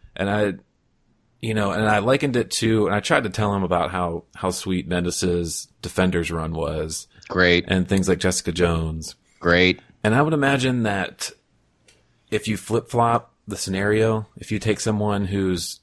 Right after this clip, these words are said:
Speaker 1: you know, super into Superman, everything Justice League, doesn't care one bit, for whatever reason, about Daredevil, Luke Cage, and, and those types of people, that they probably couldn't have gotten into that Defenders. They could appreciate it, that there's probably a good story there, and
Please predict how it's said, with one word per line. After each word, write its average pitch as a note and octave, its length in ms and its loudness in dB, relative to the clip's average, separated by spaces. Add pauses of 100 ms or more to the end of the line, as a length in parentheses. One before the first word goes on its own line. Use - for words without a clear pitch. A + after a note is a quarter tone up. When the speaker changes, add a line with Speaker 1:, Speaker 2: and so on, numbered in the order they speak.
(160)
Speaker 1:
you F#2 180 -4
know, D#2+ 380 -6 (180)
super A#2 460 -2
into F#2+ 240 -2
Superman, E2+ 720 -4 (540)
everything G2+ 440 -2
Justice F2+ 460 -4
League, E2+ 500 -2
doesn't G2+ 440 -4
care F#2+ 320 -2
one G#2 380 -2
bit, G2 260 0
for A2+ 100 -4
whatever D#3 260 0
reason, A2 480 -2
about F2 520 -4 (640)
Daredevil, F#2 600 2
Luke F2+ 200 -4
Cage, F2+ 400 -2
and, F2 180 -6
and F2+ 140 -6
those F2 140 -2
types E2+ 220 -6
of E2 120 -12
people, E2+ 460 -4
that F2 340 -2 (420)
they B2+ 80 -4
probably F#3+ 240 0
couldn't F#3 200 0
have D3 100 -8
gotten E3 180 -4
into D#3+ 140 -2
that F2 180 -4
Defenders. E2+ 440 -6
They C3 80 -6
could D#3 100 0
appreciate B2 480 0
it, C#3 220 0
that F#2 200 0 (280)
there's F#2 220 -6
probably F#2+ 340 -2
a - 20 -2
good F#2 140 -2
story G2 300 -2
there, G2 360 0
and F2 360 -4